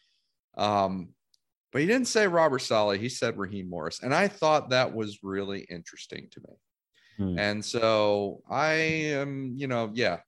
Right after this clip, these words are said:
Speaker 1: that's, that's, I'm like, "Okay." I, I noted that. I noted that.
Speaker 2: Yeah. And, and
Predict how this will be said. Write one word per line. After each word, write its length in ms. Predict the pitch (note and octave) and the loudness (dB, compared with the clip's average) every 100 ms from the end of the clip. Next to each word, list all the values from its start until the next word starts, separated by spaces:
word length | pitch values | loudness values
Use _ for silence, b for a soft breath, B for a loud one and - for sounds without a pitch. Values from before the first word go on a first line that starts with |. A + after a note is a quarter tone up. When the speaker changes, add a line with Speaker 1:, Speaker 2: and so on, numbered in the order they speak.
| - | -6
Speaker 1:
that's, 460 | A2 - - - _ _ _ _ _ _ _ - | -4 -4 -12 -14 _ _ _ _ _ _ _ -6
that's, 340 | G#2+ A2 - - | -4 -4 -8 -4
I'm 180 | G#2+ | -4
like, 260 | G#2 G#2+ - | -2 -6 -6
"Okay." 300 | A#2+ A#2+ G#2+ - _ _ _ - _ _ - - - | -6 -2 -4 -6 _ _ _ -20 _ _ -20 -20 -10
I, 120 | G2 E2+ _ _ | -10 -10 _ _
I 120 | A2 | -4
noted 320 | B2 A2 G2 F#2 | 0 0 -2 -2
that. 240 | F2+ G2 _ _ _ _ _ _ - | -2 -2 _ _ _ _ _ _ -8
I 80 | A2 | -4
noted 280 | F#2 E2 | -4 -6
that. 140 | A1+ A1 - _ _ - - - - | -10 -12 -16 _ _ -16 -12 -6 2
Speaker 2:
Yeah. 240 | B2 A2+ - | 4 2 0
And, 220 | D#3 D#3+ | 2 4
and 400 | D3+ D3 C3 - | 4 4 2 -2